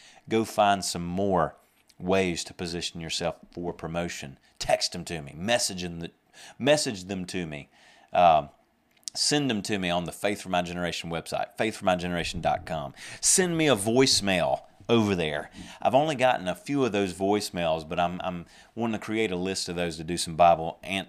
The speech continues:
question and, and answers. So, hey, uh, if you find some more, send it in and I'll play it on the podcast. All right, last one I want you to see is this. Ephesians six, verse eight.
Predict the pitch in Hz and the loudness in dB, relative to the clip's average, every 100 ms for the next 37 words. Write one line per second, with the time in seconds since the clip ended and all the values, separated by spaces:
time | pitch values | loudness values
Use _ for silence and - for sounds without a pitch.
0 | - - 117 - 87 82 80 - _ 98 | -8 -4 -4 -4 -8 -8 -12 -16 _ -6
1 | 92 95 92 - 64 - - 120 113 95 | -2 0 -2 -6 -8 -2 4 6 6 2
2 | 69 _ - - - _ - 85 85 92 | 0 _ -20 -20 -20 _ -2 0 -2 -6
3 | 101 - 113 110 104 104 113 98 73 64 | -6 0 2 2 -2 -2 0 -2 -4 -12
4 | 85 - - 143 131 110 101 87 80 78 | -8 -2 0 2 2 2 2 2 0 0
5 | 95 90 80 76 82 73 - 57 - - | -2 -2 -2 -2 -2 -4 -4 -10 -10 -16
6 | - - 120 95 117 135 - 135 117 131 | -18 8 8 10 8 8 6 4 4 0
7 | 98 - - - - 117 90 92 80 - | -2 -4 -10 -4 2 4 4 2 0 0
8 | - - - - - 131 127 101 90 - | -6 -14 -6 -4 0 2 2 0 2 4
9 | 135 85 - - 101 104 98 - 98 95 | 4 4 0 -6 0 0 0 0 0 0
10 | 69 - | -4 -12